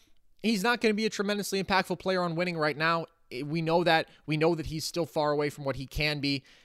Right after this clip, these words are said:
and it's just about him getting there and if Charlotte is the place to make that happen. Speaking of being far away, maybe not even from what they can be, but from what they would like to be, the New York Knicks, Logan,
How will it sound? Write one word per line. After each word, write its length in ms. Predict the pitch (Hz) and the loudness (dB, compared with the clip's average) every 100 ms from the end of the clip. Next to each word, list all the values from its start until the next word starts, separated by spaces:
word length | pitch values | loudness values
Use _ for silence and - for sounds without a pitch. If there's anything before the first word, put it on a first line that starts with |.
| _ | _
and 380 | 139 143 143 139 - - | -2 0 0 -2 -6 -8
it's 140 | 143 | -8
just 200 | - 160 | -4 -4
about 280 | 147 160 151 | 0 0 0
him 200 | 120 135 | -2 -6
getting 260 | 123 131 127 | -2 -2 -2
there 160 | 117 | -4
and 80 | 113 | -4
if 80 | 123 | -6
Charlotte 380 | - 127 120 - | -4 -2 0 -2
is 120 | 117 | -8
the 80 | 113 | -10
place 320 | - 113 107 | -6 -6 -6
to 80 | - | -8
make 180 | 110 104 | -8 -4
that 180 | 104 95 | -4 -2
happen. 380 | 104 95 78 - _ _ - | -2 -4 -10 -20 _ _ -14
Speaking 480 | - - 269 277 277 | -6 0 0 0 0
of 160 | 190 | 0
being 380 | 185 208 190 156 _ _ - | 0 0 0 -4 _ _ -2
far 260 | 185 185 | 2 4
away, 400 | 175 147 135 117 - - | 4 4 2 0 -4 -4
maybe 220 | 247 254 | -2 0
not 120 | 202 | 0
even 140 | 165 147 | 0 -2
from 140 | 147 | -4
what 100 | 135 | -4
they 100 | 127 | -2
can 260 | - 135 117 | -2 -4 -4
be, 80 | |
but 180 | 107 127 | -6 -6
from 180 | - 151 | -6 -2
what 140 | 165 | -2
they 100 | 160 | 0
would 140 | 139 127 | -2 0
like 200 | 165 185 | 0 0
to 100 | 131 | -4
be, 200 | 110 101 - _ - | -6 -6 -12 _ -12
the 80 | 127 | -6
New 180 | 147 | -2
York 320 | 247 262 226 190 | 2 4 4 2
Knicks, 320 | 160 131 - | -4 -4 -4
Logan, 320 | 113 110 110 | -4 -4 -8